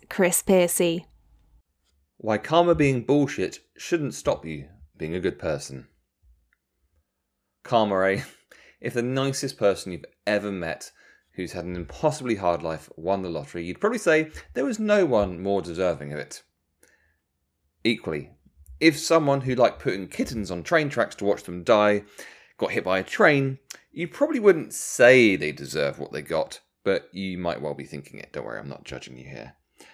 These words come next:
Speaker 2: I think as humans it can be quite nice for us to see bad things happen to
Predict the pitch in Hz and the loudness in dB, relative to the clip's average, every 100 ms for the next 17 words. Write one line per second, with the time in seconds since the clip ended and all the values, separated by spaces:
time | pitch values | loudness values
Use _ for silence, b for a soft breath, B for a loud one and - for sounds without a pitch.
0 | b b b - 98 135 139 - 110 - | b b b -12 -6 -2 -2 -2 -4 -6
1 | - 120 120 117 101 - 101 95 113 104 | -4 -2 -2 -4 -6 -8 -10 -2 0 0
2 | 78 104 101 - 101 - 87 - 95 87 | -2 -6 -6 -4 -4 -4 -10 -8 -6 -6
3 | 80 - _ _ - 90 92 87 - 92 | -10 -16 _ _ -4 0 0 -2 -4 -4
4 | 117 143 143 - 76 78 71 78 | -4 -6 -10 -14 -12 -12 -8 -10